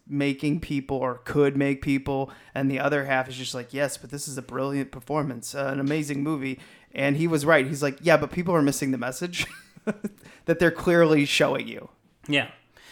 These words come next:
Speaker 2: Yeah, no, they're, they're showing us this is what's happening. They're not saying, "Wouldn't this be great if this happened?" You know what I mean? Like, I think
Speaker 1: Yeah.
Speaker 2: some people that wanna be negative about it are thinking that we're glorifying it, but we're not glorifying it. We're just showing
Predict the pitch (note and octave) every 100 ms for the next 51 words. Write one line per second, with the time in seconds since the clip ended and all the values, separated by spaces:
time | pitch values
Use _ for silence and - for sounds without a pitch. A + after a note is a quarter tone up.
0 | - A#3+ A#3+ A3+ C#3 D3 D3 E3 D#3 -
1 | A#3+ F3 C#3 B2+ - - - - _ -
2 | D#3 E3+ F3+ D#3 B2+ A2+ A#2+ C3 - C3+
3 | C3+ B2 G#2+ - - D#3 D#3+ D#3+ D#3 -
4 | D#3+ D3 C3+ B2 A2 - - _ - D3
5 | D#3+ D#3 D3+ B2 A#2 A#2+ D3 B2 C#3 -
6 | F#3+ F#3+ F#3+ F#3+ G3 F#3+ F#3+ E3+ F3+ E3+
7 | C#3+ C#3+ E3+ - F3 E3+ D#3+ D3+ D3 C#3+
8 | C#3 B2+ F#2+ C3+ C3+ B2+ C#3+ C#3 A#2 A#2
9 | A2+ A2+ A2 - - - - B2+ C#3+ C3
10 | B2+ B2 A2+ A2+ A#2+ A#2 A2+ A#2+ A#2 C3+
11 | D3+ B2 A#2+ G#2+ G#2 G#2 A#2+ A#2+ D#3 C#3+
12 | B2+ A2 - A2+ A2 A2+ B2+ - - C3
13 | C3+ A2+